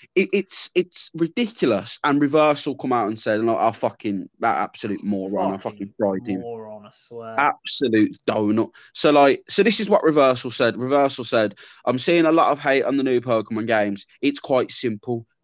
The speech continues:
Speaker 1: Don't buy it. I don't care how bad the game is. It's a Pokemon game, and I'm gonna play it." So someone in the comments said,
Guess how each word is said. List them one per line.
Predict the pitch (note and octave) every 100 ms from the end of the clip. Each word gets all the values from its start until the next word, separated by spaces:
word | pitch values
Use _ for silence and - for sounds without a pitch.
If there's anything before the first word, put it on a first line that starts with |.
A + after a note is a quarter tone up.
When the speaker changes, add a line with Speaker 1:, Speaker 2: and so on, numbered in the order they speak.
| A2
Speaker 1:
Don't | D3 C3 G2+
buy | A2 A2
it. | A2+ - _ _ _
I | C3+ D3
don't | C#3+ B2+ A2
care | - A2+ G#2
how | G2+ A#2 A#2
bad | G#2 A#2+ G#2+
the | G#2+
game | A#2 A2+ A2+
is. | A2 - _ -
It's | G#2
a | A#2+
Pokemon | D3+ C#3 - A#2+ G#2+
game, | G#2 G2+ G2+
and |
I'm | A#2 A#2
gonna | A2 G2+
play | - G2+ A2
it." | - _
So | -
someone | - - B3 C#4
in | C4+
the | A3
comments | - C3+ C3 -
said, | - G3 A#2+ B2